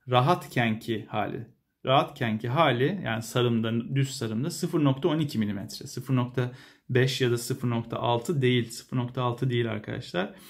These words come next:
Konuyu anladınız. Yani çok bunun üzerine daha fazla gitmeye gerek yok. Ee, bizim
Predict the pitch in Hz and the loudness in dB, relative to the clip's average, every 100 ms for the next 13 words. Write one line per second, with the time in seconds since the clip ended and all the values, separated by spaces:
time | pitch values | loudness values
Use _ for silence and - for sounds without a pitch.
0 | - - - - - 208 220 226 220 170 | -20 -20 -20 -4 4 6 8 6 4 4
1 | 151 214 202 175 175 190 190 180 180 170 | 2 2 2 2 2 -2 0 0 2 2
2 | 185 180 175 175 175 165 170 175 - 165 | 2 2 2 2 0 0 -2 -4 -4 -4
3 | 160 185 151 139 135 151 - - _ _ | 0 4 4 4 2 0 -4 -20 _ _
4 | _ _ _ 147 147 143 147 147 - - | _ _ _ 0 4 4 4 0 -6 -16
5 | _ _ _ _ _ _ _ _ - - | _ _ _ _ _ _ _ _ -18 -18
6 | _ _ _ _ _ _ - 170 165 156 | _ _ _ _ _ _ -8 -6 -2 0
7 | 185 - | 0 -4